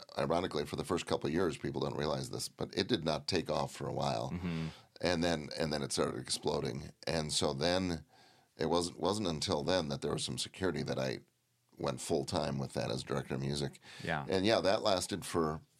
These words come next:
Speaker 1: I've lost track, let's say fifteen years full time.
Speaker 2: Mm-hmm.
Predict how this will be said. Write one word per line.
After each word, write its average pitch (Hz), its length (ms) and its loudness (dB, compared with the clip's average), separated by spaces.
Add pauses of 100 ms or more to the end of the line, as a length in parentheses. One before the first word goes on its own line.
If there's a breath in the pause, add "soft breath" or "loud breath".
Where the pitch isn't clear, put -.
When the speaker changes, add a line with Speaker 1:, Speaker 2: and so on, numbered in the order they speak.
Speaker 1:
I've 73 180 0
lost 73 260 2
track, 69 260 -2
let's 71 160 -2
say 73 160 0
fifteen 78 440 -2
years 76 360 -2
full 87 240 0
time. 69 420 -2 (140)
Speaker 2:
Mm-hmm. 87 340 -2